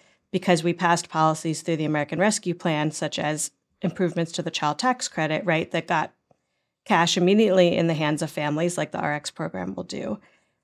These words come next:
But lawmakers <laughs> let that program, let those improvements to child tax credit expire, and now we're seeing increases in child poverty. So, you know, we got our child poverty rate to be more on the level of what we see, right, in other wealthy countries,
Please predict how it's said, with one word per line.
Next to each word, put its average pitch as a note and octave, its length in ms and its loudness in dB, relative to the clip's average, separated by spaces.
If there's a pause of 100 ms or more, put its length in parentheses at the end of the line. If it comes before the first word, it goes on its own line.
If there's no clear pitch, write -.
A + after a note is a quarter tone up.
(220)
But F#3+ 220 4
lawmakers F#3+ 920 4
<laughs> - 0 -
let G3+ 220 4
that - 180 0
program, E3+ 580 2 (500)
let G#3 160 2
those F#3+ 180 4
improvements F3 440 2
to F3+ 80 0
child D#3 240 0
tax - 240 -6
credit C#3+ 240 -6
expire, D3 500 -2
and D3+ 200 -2
now D3 180 0
we're D3+ 100 -2
seeing C#3+ 460 -4 (440)
increases E3 580 -2
in E3 140 -4
child - 260 -8
poverty. - 420 -10
So, G3 300 2 (300)
you G#3+ 100 2
know, F#3 100 8
we G#3+ 460 2
got G3 320 4 (140)
our F#3+ 100 4
child F#3 300 2
poverty F#3 420 4
rate E3 360 0
to F3+ 160 2
be F3 500 2 (500)
more F#3+ 220 6
on F3 100 6
the E3+ 100 6
level E3 380 4
of D#3 140 0
what E3 160 -2
we E3+ 140 0
see, E3 340 2
right, D3+ 200 0
in E3 140 -2
other E3 180 -2
wealthy D3+ 300 -6
countries, - 840 -4